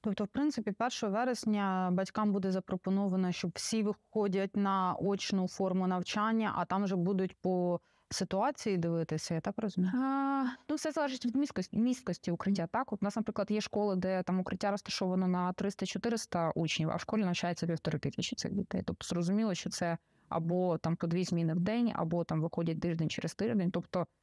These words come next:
Speaker 2: все одно варіант того, що діти мають з'являтися на очному навчанні в школі, він обов'язковий. А далі школи виходять індивідуально, в залежності від того, від кількості учнів і від місткості укриття. Те, що кожна школа буде забезпечена укриттям,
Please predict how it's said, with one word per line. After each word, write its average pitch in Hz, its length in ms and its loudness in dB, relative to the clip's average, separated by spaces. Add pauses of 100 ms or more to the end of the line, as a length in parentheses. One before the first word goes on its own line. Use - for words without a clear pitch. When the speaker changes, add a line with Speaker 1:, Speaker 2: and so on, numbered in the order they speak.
Speaker 2:
все - 180 0
одно 190 260 4
варіант 175 420 0
того, 185 240 0
що - 160 -2
діти 175 380 -2 (100)
мають 180 560 2
з'являтися 170 680 -2
на 165 140 0
очному 165 360 0
навчанні 160 380 0
в 165 40 -2
школі, 226 340 -2
він 170 200 -2
обов'язковий. 160 680 -4
А - 80 -2
далі 202 280 0
школи 185 340 -2
виходять 165 460 -2
індивідуально, 185 560 0
в - 20 2
залежності 170 500 -2
від 165 140 -2
того, 180 300 0 (640)
від 226 100 0
кількості 254 480 -2
учнів 208 440 -2
і 180 40 2
від 170 160 -2
місткості 175 440 -2
укриття. - 360 -4
Те, 196 120 -2
що - 160 -4
кожна 185 300 0
школа 170 300 -2
буде 165 200 0
забезпечена 160 600 -2
укриттям, 226 500 0